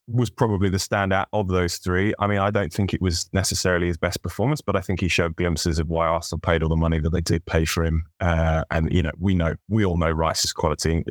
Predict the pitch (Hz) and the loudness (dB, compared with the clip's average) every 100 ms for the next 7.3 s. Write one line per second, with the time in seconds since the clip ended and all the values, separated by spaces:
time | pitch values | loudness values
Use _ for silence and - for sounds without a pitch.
0 | - 71 76 - 82 - 78 82 78 80 | -4 -2 -2 0 -2 0 0 0 2 0
1 | - 80 - - 78 - 82 - 80 80 | 0 0 0 0 0 0 0 0 -2 0
2 | 80 76 - 78 78 78 82 82 87 76 | 0 0 -2 -2 0 2 2 2 2 2
3 | 82 80 78 80 78 76 78 - _ _ | 0 0 0 0 0 0 -4 -8 _ _
4 | - - _ 87 85 82 90 87 82 80 | -20 -20 _ -2 0 2 2 2 0 0
5 | 78 76 85 76 82 80 76 78 82 78 | 0 0 -2 -2 0 0 0 -2 -2 -2
6 | _ _ - 180 196 247 240 170 - 180 | _ _ -4 -2 0 -2 -2 -4 -2 -2
7 | 147 85 104 | 0 -2 -4